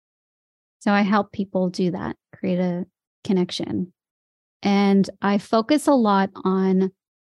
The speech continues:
speaking with emotion, not just logic, because most of us will jump to the logic, we'll jump to the know-how,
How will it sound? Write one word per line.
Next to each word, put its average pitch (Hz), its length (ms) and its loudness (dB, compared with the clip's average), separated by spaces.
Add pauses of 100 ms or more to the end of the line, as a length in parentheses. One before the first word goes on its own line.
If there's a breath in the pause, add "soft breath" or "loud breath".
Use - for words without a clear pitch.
(340)
speaking 240 960 0
with 202 720 -2
emotion, 208 880 0 (760)
not 208 300 2
just - 300 -6
logic, - 520 -8 (140)
because 190 340 -6
most 226 300 0
of 240 100 0
us - 200 -2
will 208 80 -4
jump 196 260 -2
to - 100 -18
the 185 120 -6
logic, 226 560 -2 (720 soft breath)
we'll 196 180 2
jump 202 300 0
to 202 100 -4
the 190 100 2
know-how, 220 800 2